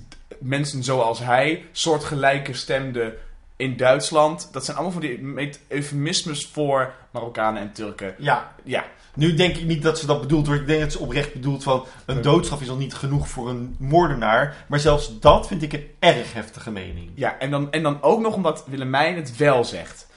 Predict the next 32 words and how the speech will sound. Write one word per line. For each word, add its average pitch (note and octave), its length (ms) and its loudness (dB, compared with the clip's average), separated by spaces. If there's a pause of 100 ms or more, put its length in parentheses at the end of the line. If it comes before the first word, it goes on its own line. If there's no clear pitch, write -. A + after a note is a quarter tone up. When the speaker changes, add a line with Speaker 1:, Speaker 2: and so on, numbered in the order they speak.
(100)
Speaker 1:
Willemijn A2 360 -2
zegt D#3 140 -8
letterlijk B2+ 340 -6
die A2 120 -8
asielzoeker, G2 480 -10
het F#2 120 -10
is F#2+ 140 -14
de G2 120 -16
asielzoeker. F2 420 -14 (240)
Maar C#3+ 100 -8
goed, B2+ 180 -4 (360)
om E3+ 180 2
het D#3+ 100 -2
dan C#3+ 200 0
nog F#3 220 2
eens G3 120 -2
een D#3 120 -6
stapje C#3 300 -6
erger A#2 220 -2
te B2 80 -14
maken, G#2 380 -4 (240)
is F3 240 -4
omdat C3+ 500 -2 (220)
er B2 180 -6
nog A2 300 -10
een G#2+ 120 -14
thuishulp E3+ 520 0
binnenkomt D3 400 -6
lopen A#2+ 320 -2
in A2 180 -6
die D3+ 140 -4
scène, B2+ 500 -2